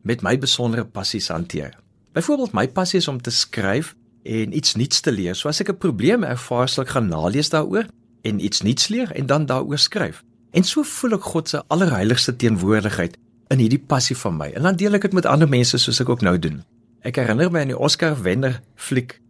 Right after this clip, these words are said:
The Chariots of Fire, wat handel oor die sendeling Eric Liddell, wat nie op die Sondag wou deelneem nie en toe 'n wêreldrekord loshardloop in die vierhonderd meter.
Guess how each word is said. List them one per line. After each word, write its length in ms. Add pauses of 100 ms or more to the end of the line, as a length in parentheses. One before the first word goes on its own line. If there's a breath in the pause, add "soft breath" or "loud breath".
(200)
The 140
Chariots 400
of 120
Fire, 400 (100)
wat 160
handel 360
oor 80
die 80
sendeling 500
Eric 260
Liddell, 360 (340)
wat 240
nie 180
op 100
die 80
Sondag 380
wou 160
deelneem 500
nie 140 (200)
en 160
toe 160
'n 120
wêreldrekord 760
loshardloop 640
in 60
die 100
vierhonderd 480
meter. 400